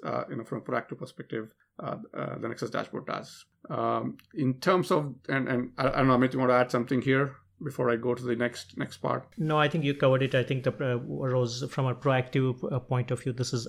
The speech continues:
Speaker 2: absolutely critical given the complexity of the environments big customers are running, right? How do we make sure that before any change is made, we have a full visibility in terms of what the current state is,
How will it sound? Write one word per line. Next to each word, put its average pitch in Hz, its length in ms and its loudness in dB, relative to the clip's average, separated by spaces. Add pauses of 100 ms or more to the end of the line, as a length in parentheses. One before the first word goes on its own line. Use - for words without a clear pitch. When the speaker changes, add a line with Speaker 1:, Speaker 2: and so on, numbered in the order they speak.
Speaker 2:
absolutely 127 480 -2
critical 127 420 -2
given 123 400 -2
the 120 160 0 (100)
complexity 135 560 -4
of 120 100 0
the 127 80 0
environments 120 520 -2
big - 200 -8
customers 120 440 -6
are 113 60 -4
running, 113 280 -4
right? 120 180 -6
How 135 200 4
do 147 100 -2
we 139 120 2
make 117 260 0
sure 127 180 -2
that 117 220 -6
before 127 260 0
any 135 220 2
change 131 320 -4
is 113 160 -4
made, 117 380 -2 (380)
we 135 220 0
have 127 100 2
a 117 80 2
full 151 360 4
visibility 127 640 0
in 123 160 -2
terms 117 320 -4
of 117 160 -4 (140)
what 135 360 -6
the - 80 -6
current 143 260 0
state 127 300 0
is, 120 320 -4